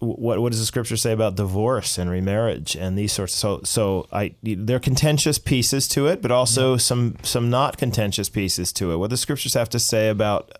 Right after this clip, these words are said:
Speaker 1: uh, you know, parents to their children, everyone will nod at. What the scriptures have to say about marriage and divorce. Uh, our viewpoint at Northview is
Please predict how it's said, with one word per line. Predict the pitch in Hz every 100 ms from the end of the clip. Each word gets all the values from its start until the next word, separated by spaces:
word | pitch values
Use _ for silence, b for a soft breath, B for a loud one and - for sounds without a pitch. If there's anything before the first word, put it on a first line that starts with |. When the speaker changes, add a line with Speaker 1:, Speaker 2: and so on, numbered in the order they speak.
| -
Speaker 1:
uh, | 110
you | 110
know, | 101
parents | 113 107 110 -
to | 104
their | 90
children, | - 107 107
everyone | 101 107 101
will | 101
nod | 113 117
at. | 87 90 - - B B B B B B B -
What | 113 107 -
the | 113
scriptures | - 113 110 110
have | 110
to | -
say | - 113
about | 104 104 101
marriage | 104 98
and | 98
divorce. | 101 101 110 104 - - - b b b b
Uh, | - 104
our | - 151
viewpoint | 131 143 - 131 113
at | 87
Northview | 117 123 - 107 104
is | 98 90 - -